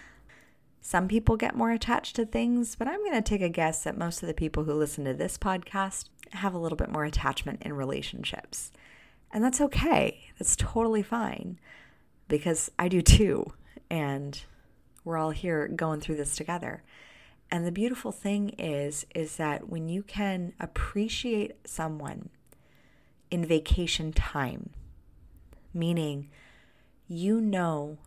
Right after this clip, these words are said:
that that person is blessed in your life for a certain amount of time.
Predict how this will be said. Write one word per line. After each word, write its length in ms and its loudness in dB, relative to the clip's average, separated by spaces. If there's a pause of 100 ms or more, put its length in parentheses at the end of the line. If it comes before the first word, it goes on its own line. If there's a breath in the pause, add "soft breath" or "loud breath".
(140)
that 280 -2
that 240 2
person 720 -4 (680)
is 180 0
blessed 500 -2
in 140 -4
your 120 -2
life 500 -4 (720 soft breath)
for 220 0
a 60 0
certain 280 -4
amount 220 -4
of 100 -8
time. 400 -10